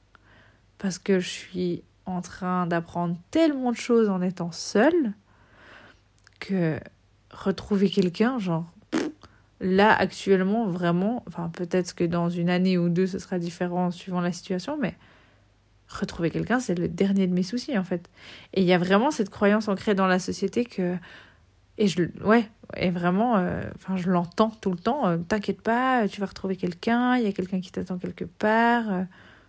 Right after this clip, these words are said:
mais en fait, peut-être que je peux rester encore dix ans toute seule et puis c'est ok, en fait. Enfin, enfin, je, je me souhaite quand même de pouvoir partager des belles choses avec une personne et de pouvoir rire avec cette personne, mais,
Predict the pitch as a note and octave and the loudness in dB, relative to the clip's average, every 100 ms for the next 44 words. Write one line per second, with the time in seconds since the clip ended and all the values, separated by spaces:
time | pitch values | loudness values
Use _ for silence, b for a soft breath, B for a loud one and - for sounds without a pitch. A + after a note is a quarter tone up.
0 | b _ _ - F#3 E3+ E3+ F3 G#3+ - | b _ _ -10 -4 -2 -2 0 -2 -2
1 | F3+ F3 E3+ F3+ E3 - - E3+ E3+ E3+ | -2 -2 0 0 0 -2 0 2 4 2
2 | F3+ E3+ E3+ E3+ E3 F3 F3+ E3+ F3 - | 0 0 2 0 2 0 0 -2 -8 0
3 | G3 G3 E3+ E3 - E3+ E3 - E3+ E3+ | 2 4 2 0 -6 -10 -10 -4 -2 0
4 | D#4 C#4 F3 E3+ E3 - E3 D#3+ E3 E3+ | 0 2 2 -2 -4 -6 -4 -2 -4 -8
5 | b b b b b _ _ _ _ _ | b b b b b _ _ _ _ _
6 | _ _ _ - - - - E3 A2+ E3+ | _ _ _ -20 -20 -18 -6 -6 -4 -6
7 | - F#3+ E3+ E3+ E3 G3+ F#3+ F#3+ F3+ F#3 | -6 -6 -2 -2 2 2 2 0 2 2
8 | F3 E3 - F3 E3+ - F3+ F#3 F#3 F#3 | 2 -2 0 -2 -2 -6 -4 -2 0 0
9 | F3 F3 F#3+ - F#3+ F#3+ F3+ F3 F#3 F3 | 2 0 -2 -2 -2 0 -2 -4 -6 -6
10 | F3 - G3 F#3+ F3+ E3+ E3+ F3 E3+ E3+ | -6 0 2 4 2 -2 -4 -2 -2 -2
11 | - G3+ G3 F#3 F3+ - E3+ G3 - C#4 | 0 0 2 0 -2 -4 -6 -6 -2 0
12 | A#3 D#3+ | 0 -2